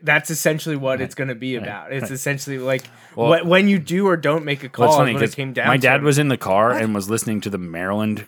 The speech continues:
Speaker 2: feed for that,
Speaker 1: Oh,
Speaker 2: and
Speaker 1: that had to
Speaker 2: the,
Speaker 1: be
Speaker 2: the
Speaker 1: rough.
Speaker 2: Maryland announcers were like, "That was pass interference." <laughs>
Speaker 1: Well, I said, I was like, "That was pass inter-, how do you not call
Speaker 2: Right,
Speaker 1: that?"
Speaker 2: right.
Speaker 1: It doesn't matter that you don't like the,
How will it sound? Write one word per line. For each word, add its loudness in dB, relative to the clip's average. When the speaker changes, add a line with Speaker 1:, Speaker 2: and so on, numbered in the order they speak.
Speaker 2:
feed -2
for -6
that, -4
Speaker 1:
Oh, -10
Speaker 2:
and 4
Speaker 1:
that 0
had -6
to -14
Speaker 2:
the, -
Speaker 1:
be 4
Speaker 2:
the 0
Speaker 1:
rough. -2
Speaker 2:
Maryland 4
announcers 2
were 0
like, 2
"That 2
was 2
pass 2
interference." 2
<laughs> -2
Speaker 1:
Well, 2
I 4
said, 0
I 0
was -4
like, -4
"That 2
was -2
pass -4
inter-, -6
how -4
do -4
you -6
not -2
call -2
Speaker 2:
Right, 2
Speaker 1:
that?" -20
Speaker 2:
right. -6
Speaker 1:
It -10
doesn't 2
matter 0
that -2
you -8
don't -2
like -6
the, -6